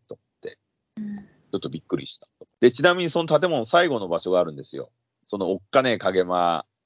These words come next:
Speaker 1: の部分もあるし、もう一階上があるのね。四階があって、
Speaker 2: うん。
Speaker 1: 四階のところはどうなってるかっていうと、サンルームってなってて、屋上なんだよね。
Speaker 2: うん。
Speaker 1: で、屋上で、やっぱ寝れるんですよ。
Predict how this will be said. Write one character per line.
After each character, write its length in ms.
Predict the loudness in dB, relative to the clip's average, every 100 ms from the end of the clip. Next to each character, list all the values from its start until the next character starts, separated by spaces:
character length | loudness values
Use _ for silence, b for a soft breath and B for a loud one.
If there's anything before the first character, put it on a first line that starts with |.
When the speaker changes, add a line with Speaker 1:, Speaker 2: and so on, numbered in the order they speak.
| _
Speaker 1:
の 140 | -6 -2
部 140 | -2
分 200 | -2 0
も 100 | 0
あ 60 | 2
る 80 |
し、 500 | 0 2 4 4 0 -10 _ _ _ _ _ 4
も 160 | 6
う 60 | 6
一 100 | 2
階 300 | 4 4 6
上 180 | 2 2
が 120 | 2
あ 40 | 2
る 40 |
の 100 | -2 -18
ね。 180 | -20 _ -8
四 220 | -8 0
階 180 | 2 4
が 80 | 4
あ 60 |
っ 40 | 2 _
て、 320 | -8 -6 -8 -14 _ _ -6
Speaker 2:
う 40 |
ん。 200 | -4 -4
Speaker 1:
四 260 | -2 -2 2
階 140 | 2
の 40 | 4
と 80 | 4
こ 80 |
ろ 60 | 4
は 60 | 4
ど 100 | -2
う 40 |
な 60 | -4
っ 60 |
て 100 | -8
る 60 | -12
か 100 | -12
っ 60 |
て 140 | -12 -14
い 40 |
う 60 | 0
と、 400 | 4 4 2 -6 _ _
サ 200 | -2 -2
ン 140 | 0
ル 140 | -2
ー 20 | -2
ム 100 | -6
っ 40 |
て 100 | -8
な 100 | -12
っ 60 | -12
て 140 | -6
て、 400 | 4 4 4 -2 _ _ _ _ _ _
屋 160 | -6 2
上 180 | 6 6
な 120 | 4
ん 60 |
だ 100 | 0
よ 80 | -10
ね。 260 | -8 -8 -10 _ _ _ _ _
Speaker 2:
う 80 | 10
ん。 140 | 10 10
Speaker 1:
で、 40 |
屋 240 | 4 4
上 240 | 6 6 8
で、 320 | 6 6 4 _ _
や 120 | -2 0
っ 20 |
ぱ 320 | 0 -2 -4 -10
寝 240 | 0 4
れ 120 | 6
る 120 | 4
ん 60 | 0
で 80 | -6
す 120 | -8
よ。 120 | -12